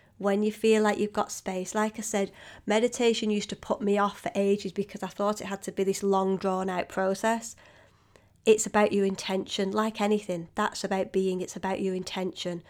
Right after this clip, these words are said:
Five minutes, right, I'm gonna tune into that divine intelligence, that infinite t-,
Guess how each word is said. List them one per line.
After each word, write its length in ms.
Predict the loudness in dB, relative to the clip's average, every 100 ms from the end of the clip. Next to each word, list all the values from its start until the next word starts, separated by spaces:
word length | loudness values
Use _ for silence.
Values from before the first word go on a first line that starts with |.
| -20 -20 _
Five 440 | -8 -2 2 2
minutes, 400 | 2 -2 -4 -6
right, 180 | -8 -6
I'm 80 | -4
gonna 180 | -6 -6
tune 360 | -4 2 4
into 240 | 2 -2 -4
that 240 | -4 -4
divine 520 | -6 0 0 2 0 0
intelligence, 680 | -2 -2 -4 -4 -4 -8
that 140 | -8 -4
infinite 560 | 2 2 0 -2 -2 -2
t-, 160 | -10